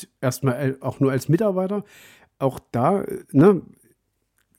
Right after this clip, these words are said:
kommen ja frische Ideen mit und da möchte jemand mal was anderes machen. Und hier sehe ich das ganz oft, dass das so ein bisschen argwöhnisch, äh, betrachtet wird und man Angst hat,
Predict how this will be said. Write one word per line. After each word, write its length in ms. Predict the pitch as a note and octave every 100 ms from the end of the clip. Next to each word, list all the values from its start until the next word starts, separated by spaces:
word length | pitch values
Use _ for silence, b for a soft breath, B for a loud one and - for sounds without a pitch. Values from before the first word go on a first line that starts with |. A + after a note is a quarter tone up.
| _ - D3
kommen 180 | D3 D#3+
ja 120 | D3
frische 280 | - D3 D#3
Ideen 380 | C3 D#3 G3
mit 240 | B2 G#2+ -
und 380 | B2+ A#2+ - C3
da 80 |
möchte 260 | A#2+ B2 B2+
jemand 260 | B2+ C3 B2
mal 160 | C3
was 120 | B2+
anderes 340 | B2 E3+ F#3 -
machen. 240 | A#2 A2
Und 180 | C#3 C3+
hier 200 | - E3+
sehe 160 | D#3+ D#3+
ich 80 |
das 180 | - D3
ganz 260 | D3+ F#3 G3
oft, 240 | F3 - B B B B B B
dass 240 | C3 C3 -
das 200 | C3 -
so 100 | B2+
ein 80 |
bisschen 440 | D#3 F#3+ - F3+ -
argwöhnisch, 1120 | - E3 - D#3+ D#3+ D3+ C#3+ - - - - -
äh, 300 | C#3+ C#3 C3+
betrachtet 680 | C#3 - F3+ G3 - D#3
wird 300 | D#3 D#3 D#3
und 200 | - C3+
man 220 | C3 B2+ B2+
Angst 420 | D3 G3 - -
hat, 200 | D3